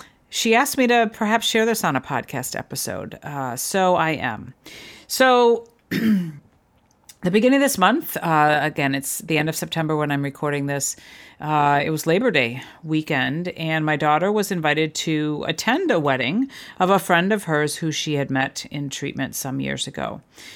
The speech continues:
She'd stayed in touch with her through her struggles and her friend's struggle, and her, her friend, uh, found a, a gentleman she fell in love with and wanted to marry, and so asked her to attend the wedding. And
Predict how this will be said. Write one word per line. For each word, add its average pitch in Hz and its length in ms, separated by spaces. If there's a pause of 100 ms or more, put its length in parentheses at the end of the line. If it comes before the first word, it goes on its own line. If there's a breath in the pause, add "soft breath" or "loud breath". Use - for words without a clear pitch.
She'd - 220
stayed 151 240
in 143 100
touch 175 260
with 175 140
her 165 340
through 151 360
her 175 160
struggles 156 640
and 135 100
her 131 100
friend's 165 360
struggle, 147 580 (300 loud breath)
and 160 100
her, 147 80 (220)
her 160 160
friend, 147 560
uh, 143 240
found 147 420
a, 139 380 (360)
a 151 100
gentleman 165 680
she 151 400
fell 147 240
in 143 80
love 147 220
with 147 200
and 147 100
wanted 139 240
to 139 80
marry, 135 300
and 135 140
so 151 160
asked 143 320
her 208 80
to 196 60
attend 143 320
the 143 60
wedding. 156 400 (540 loud breath)
And 202 520